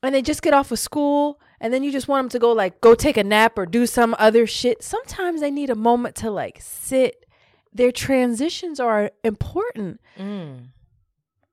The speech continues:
Speaker 1: Sometimes I'll go and have an eventful, I think re-, not too long ago,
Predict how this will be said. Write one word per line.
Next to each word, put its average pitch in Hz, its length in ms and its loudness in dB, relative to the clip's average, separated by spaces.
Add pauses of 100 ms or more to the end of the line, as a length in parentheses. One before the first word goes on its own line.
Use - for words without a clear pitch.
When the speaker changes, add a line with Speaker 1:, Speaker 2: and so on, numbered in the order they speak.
Speaker 1:
Sometimes 403 680 -8 (120)
I'll 269 320 0
go 233 760 0
and 226 120 -2
have 226 220 -2
an 226 100 -2
eventful, 208 960 -2 (100)
I 285 80 -2
think 440 340 -8
re-, 240 340 -4 (280)
not 262 320 -6
too 311 120 -6
long 247 160 2
ago, 180 300 -2